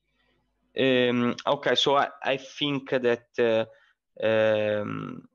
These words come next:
you are referring to the parasitic loads. So basically, um, the,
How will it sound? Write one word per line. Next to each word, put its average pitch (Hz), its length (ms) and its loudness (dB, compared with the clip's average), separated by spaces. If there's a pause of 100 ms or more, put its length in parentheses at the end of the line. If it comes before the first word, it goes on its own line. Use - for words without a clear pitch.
(300)
you 123 80 2
are 123 80 2
referring 117 560 0
to 120 120 -2
the 104 460 4
parasitic 113 480 -4
loads. 113 320 0 (1400)
So 127 460 2
basically, 151 920 0
um, 110 1000 -2
the, 110 480 -2